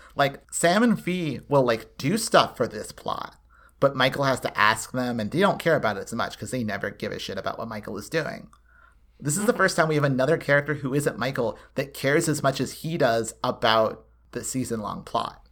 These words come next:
Speaker 1: which is interesting. So, like, yeah, so Jesse and Fee can go deal with this, and he's like, "You do Sam's thing." And it turns out Sam's thing is a case. It's never anything else.
Speaker 2: No, of course not.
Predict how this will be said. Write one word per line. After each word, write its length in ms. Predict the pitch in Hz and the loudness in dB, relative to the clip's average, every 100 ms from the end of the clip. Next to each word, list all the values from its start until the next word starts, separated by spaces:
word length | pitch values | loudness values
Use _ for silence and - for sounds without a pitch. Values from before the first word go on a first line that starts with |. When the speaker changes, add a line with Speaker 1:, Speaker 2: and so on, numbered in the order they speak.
| _ | _
Speaker 1:
which 180 | - 156 | -2 2
is 120 | 160 | 2
interesting. 540 | 170 220 - - - - _ _ | 2 2 0 -6 -12 -12 _ _
So, 140 | - 190 | 2 4
like, 140 | 175 | 8
yeah, 240 | 208 107 - | 6 4 0
so 140 | - 143 | 0 2
Jesse 520 | 151 156 - 147 - | 6 4 4 -4 -4
and 340 | 120 113 113 - - | -2 -2 -4 -10 -8
Fee 280 | 196 170 | -4 -4
can 220 | 131 127 110 | -4 -4 0
go 160 | 123 | 0
deal 180 | 110 107 | 0 -4
with 120 | 101 | -4
this, 180 | 117 113 | -6 -6
and 80 | - | -8
he's 100 | 110 | -10
like, 100 | 110 | -4
"You 120 | 147 | 0
do 120 | 220 220 | 0 0
Sam's 340 | 143 107 90 | 0 -2 -6
thing." 200 | - - - _ - | -14 -18 -20 _ -2
And 80 | |
it 60 | 143 | 4
turns 180 | 226 233 | 4 6
out 180 | 202 - | 6 4
Sam's 280 | 175 160 160 | 2 2 2
thing 380 | - 139 131 127 - _ _ _ _ _ _ _ | 2 2 2 -4 -12 _ _ _ _ _ _ _
is 220 | 147 156 185 | -4 0 0
a 60 | |
case. 760 | 208 247 214 185 - - - - _ - - _ _ _ _ _ _ _ _ _ - 143 | 2 4 6 4 0 -6 -8 -16 _ -20 -20 _ _ _ _ _ _ _ _ _ -20 -4
It's 180 | 170 165 | -2 2
never 320 | 185 151 160 | 6 8 8
anything 320 | 131 120 117 104 | 4 -2 -4 -6
else. 440 | 95 - - - - _ _ _ _ | -8 -8 -10 -12 -16 _ _ _ _
Speaker 2:
No, 200 | 226 226 | -8 -8
of 240 | - _ - | -8 _ -6
course 240 | 214 180 | -6 -6
not. 180 | - - | -14 -18